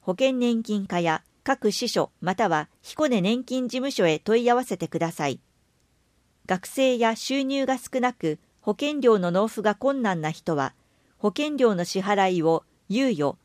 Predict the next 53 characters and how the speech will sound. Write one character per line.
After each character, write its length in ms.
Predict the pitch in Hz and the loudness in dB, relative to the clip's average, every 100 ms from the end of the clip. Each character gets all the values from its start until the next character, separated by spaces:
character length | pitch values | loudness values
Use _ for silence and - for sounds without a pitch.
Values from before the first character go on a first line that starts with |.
| - | -4
ま 120 | 185 | -2
た 120 | 233 | 0
は 220 | 170 143 - _ | 2 0 -2 _
免 220 | - 269 269 | -2 0 0
除 120 | 233 | -4
す 140 | - | -2
る 100 | 165 | -4
制 260 | 170 247 240 | 2 4 4
度 100 | 175 | 2
が 120 | 160 | 0
あ 80 | 151 | 0
り 100 | 170 | 0
ま 120 | 190 | -4
す 140 | - | -4
の 100 | 147 135 | -6 -2
で、 200 | 131 - _ _ | -4 -6 _ _
合 120 | 180 | 2
わ 100 | 240 | 2
せ 120 | 277 262 | 2 -2
て 120 | 196 | -2
相 240 | 185 196 | 0 0
談 200 | 185 185 | 0 -2
し 60 | - | -4
て 120 | 170 | -6
く 100 | 165 | -4
だ 140 | 160 | -4
さ 160 | - 147 | -2 -4
い。 100 | 131 _ _ _ _ _ _ _ _ _ _ _ _ _ _ _ _ _ _ _ - | -4 _ _ _ _ _ _ _ _ _ _ _ _ _ _ _ _ _ _ _ -4
基 40 | |
礎 140 | 277 | 0
年 240 | 277 277 269 | 2 0 -2
金 240 | 269 269 | -2 0
番 220 | 214 240 | 2 2
号 220 | 247 254 247 | 2 2 2
通 260 | 220 233 | -2 -4
知 140 | 226 226 | -4 -2
書 160 | 226 | 0
は 180 | 147 - _ - | 0 -2 _ 0
大 180 | 226 | 0
切 260 | 247 254 247 | 2 -2 0
に 100 | 233 | -2
保 160 | 202 185 | -2 -2
管 240 | 202 208 | -2 -2
し 100 | 202 | -2
ま 140 | 185 | -4
し 120 | 185 170 | -2 -2
ょ 200 | 143 - _ _ _ _ _ _ _ _ _ _ | -2 -4 _ _ _ _ _ _ _ _ _ _
う。 100 | 202 | -2
国 160 | 277 277 | 0 -2
民 200 | 285 269 | -2 -2
年 200 | 277 285 | -4 -4
金 300 | - 180 151 | -4 -2 0
や 200 | 147 | -2